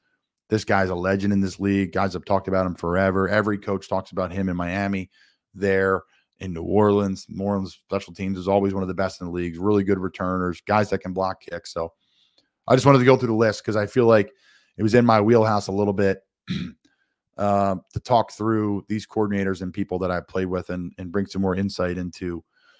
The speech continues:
what's to come. So the N F L P A also put out a all-pro first team.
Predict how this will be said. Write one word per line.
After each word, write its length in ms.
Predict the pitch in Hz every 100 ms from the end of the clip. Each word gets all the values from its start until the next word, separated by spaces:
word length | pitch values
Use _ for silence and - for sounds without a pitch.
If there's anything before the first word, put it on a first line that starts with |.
| _ _ _
what's 300 | - 104 98 -
to 100 | 95
come. 320 | 104 90 85
So 340 | 110 104 101 - _ _ _ _
the 80 | 127
N 60 |
F 120 | 151 151
L 100 | 139
P 180 | 139
A 160 | 131 127
also 320 | 117 120 120
put 240 | 104 110 107
out 180 | 110
a 300 | 104 101 95 - _ _ _ _ _ _ _ _ _ _ _ _ - - _ _ _ _ _ - - -
all-pro 460 | 120 120 101 120 117
first 340 | 113 104 -
team. 240 | 104 85